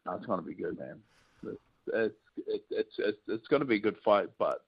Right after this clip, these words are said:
I think someone's getting knocked out. But it can go either way, in my opinion.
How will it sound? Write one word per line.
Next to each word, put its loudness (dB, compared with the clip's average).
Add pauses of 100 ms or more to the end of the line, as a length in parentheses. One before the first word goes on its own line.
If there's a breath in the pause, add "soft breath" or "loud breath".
(840)
I 2
think -2
someone's 0
getting -12
knocked -14
out. -4 (640)
But 6 (140)
it 6
can 4
go 12 (120)
either 8
way, -2 (100)
in 2
my 0
opinion. -14